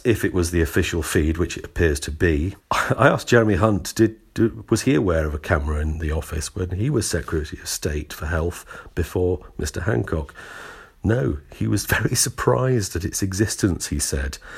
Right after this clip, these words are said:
There is a photograph of, um, Mister Hancock's office, old office, showing a, what appears to be a large camera in the ceiling.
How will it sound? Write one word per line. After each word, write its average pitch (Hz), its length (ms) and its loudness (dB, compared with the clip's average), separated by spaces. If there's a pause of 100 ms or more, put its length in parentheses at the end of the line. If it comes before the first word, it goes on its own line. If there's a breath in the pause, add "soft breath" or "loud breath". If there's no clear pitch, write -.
(500 loud breath)
There 123 140 6
is 135 140 2
a 120 60 2
photograph 95 720 2
of, 71 400 -4
um, 73 380 -2 (120)
Mister 76 280 -4
Hancock's 78 480 -4
office, 80 480 -2 (240 soft breath)
old 82 240 2
office, 101 420 -2 (640 loud breath)
showing 107 440 4
a, 90 60 0
what - 380 0
appears 123 380 2
to - 80 -12
be 85 120 4
a 101 80 4
large 98 500 2
camera 107 320 2
in 101 100 4
the 101 80 2
ceiling. 80 640 0